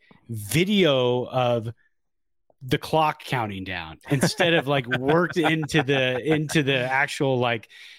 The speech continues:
you know, dynamics of the graphics. It was like, I, 'cause I think we used to watch that too when we were watching football in the eighties. Bottom left corner, you'd see a quick little, like, picture in picture of the play clock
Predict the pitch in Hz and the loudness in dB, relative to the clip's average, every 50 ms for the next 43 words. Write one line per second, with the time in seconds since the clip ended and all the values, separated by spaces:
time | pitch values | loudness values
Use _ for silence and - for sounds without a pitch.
0 | _ _ - 147 143 135 123 123 117 - 151 135 135 135 131 131 131 139 147 151 | _ _ 0 0 2 0 -2 -4 -4 -2 -2 -2 -2 -2 -2 -2 0 0 0 0
1 | 143 135 127 - - - - 135 123 104 - 123 - - 131 139 180 220 - - | 0 -2 -2 -4 -6 -6 -4 -4 -4 -2 -4 -4 -2 0 0 2 2 2 0 0
2 | - 120 113 113 - - 143 139 131 135 139 127 120 113 - - _ - - - | -2 -4 -4 -4 -4 -4 0 0 2 2 2 2 0 -2 -6 -10 _ -20 -20 -20
3 | _ _ _ _ - 147 147 139 135 131 147 120 156 139 - 165 139 156 160 156 | _ _ _ _ -2 0 0 0 0 -2 -4 -4 -4 -4 -4 -2 0 0 0 -2
4 | 220 214 - 190 175 165 156 - - 147 147 151 147 - - 127 - - 175 139 | -4 -4 0 2 4 4 4 4 2 2 4 2 2 0 -2 -2 -2 -2 -2 -2
5 | 131 127 131 135 135 135 139 139 135 - - 123 - - 147 - 143 131 123 120 | -2 -2 -2 0 0 2 2 2 0 -2 -6 -8 -4 -4 -2 0 0 0 0 0
6 | 117 113 113 131 135 120 110 98 90 - - _ _ _ _ _ _ _ _ _ | 0 0 0 -2 -2 -4 -6 -8 -10 -14 -18 _ _ _ _ _ _ _ _ _
7 | _ _ - 156 143 147 160 143 131 147 143 - - - - 151 151 143 135 120 | _ _ 0 0 2 2 0 0 0 -2 -2 -2 -4 -2 0 2 2 4 2 2
8 | 117 123 127 113 - - - 143 120 110 - - 156 156 - - 160 143 139 131 | 0 0 -2 -2 0 0 2 2 0 0 0 0 0 0 2 2 0 2 2 0
9 | 120 110 95 _ _ _ _ _ _ _ - 131 123 120 - - - 170 165 - | -2 -2 -4 _ _ _ _ _ _ _ -4 -2 -2 -4 -4 -4 -2 -2 -2 -2
10 | - - 165 143 135 123 117 - 160 156 - - - 139 127 120 113 113 107 107 | -2 0 0 0 0 0 -2 -2 -2 -2 -2 -2 -2 0 0 0 0 -2 -2 -4
11 | 117 - - - 135 131 135 - - 123 110 104 98 - - | -4 -4 -2 -2 -2 -2 -2 -2 -2 -2 -2 -2 -4 -6 -12